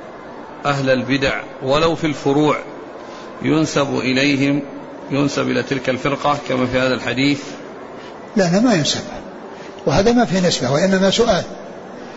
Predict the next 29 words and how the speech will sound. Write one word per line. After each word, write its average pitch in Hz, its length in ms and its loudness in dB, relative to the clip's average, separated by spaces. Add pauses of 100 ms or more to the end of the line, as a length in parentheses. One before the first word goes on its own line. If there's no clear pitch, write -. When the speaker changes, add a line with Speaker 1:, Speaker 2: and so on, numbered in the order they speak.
(560)
Speaker 2:
أصلا 165 320 2 (160)
سؤال، 214 380 4
يعني: 156 260 2
"أنت 175 180 0
كذا 175 400 4
وكذا"، 190 340 2
لأن 196 260 4
هذا 220 240 6
شأن 196 520 2
من 190 60 4
يكون 185 300 4
كذلك، 156 420 2 (760)
شأن 202 280 2
من 190 180 4
يكون 165 240 2
كذلك، 131 480 2
لكن 156 320 2
ما 285 120 6
ينسب، 196 340 4 (840)
لأنها 170 380 2
ما 262 160 4
قالت: 190 320 2
"إنك 170 300 2
حرورية"، 156 680 4 (560)
وإنما 202 320 4
قالت: 214 300 6
"أحرورية 196 640 4 (160)
أنت؟" 160 200 0
استفهام، 214 640 4